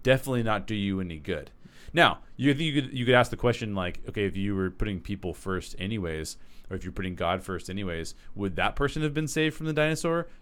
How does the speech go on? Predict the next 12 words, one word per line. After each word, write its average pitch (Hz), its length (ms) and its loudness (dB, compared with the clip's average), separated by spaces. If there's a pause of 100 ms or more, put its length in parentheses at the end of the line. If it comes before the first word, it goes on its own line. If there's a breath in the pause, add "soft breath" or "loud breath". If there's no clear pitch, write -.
Not 117 140 0
necessarily, 90 520 0
no. 92 260 -4 (640 soft breath)
Um, 87 680 2
but 104 440 4 (120)
in 113 200 0
this 135 200 2
case, 95 440 0
it 107 240 -4
seems 123 480 -4
like 92 460 0
he's 104 420 -2